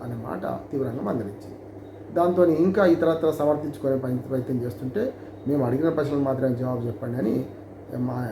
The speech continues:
ఆ, మా రంగనాథ్ను హెచ్చరించింది కూడా. కనుక ఇప్పటికైనా సరే వచ్చే వారం లోపు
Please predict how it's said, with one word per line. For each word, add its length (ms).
ఆ, 40
మా 680
రంగనాథ్ను 400
హెచ్చరించింది 720
కూడా. 120
కనుక 140
ఇప్పటికైనా 500
సరే 240
వచ్చే 360
వారం 320
లోపు 360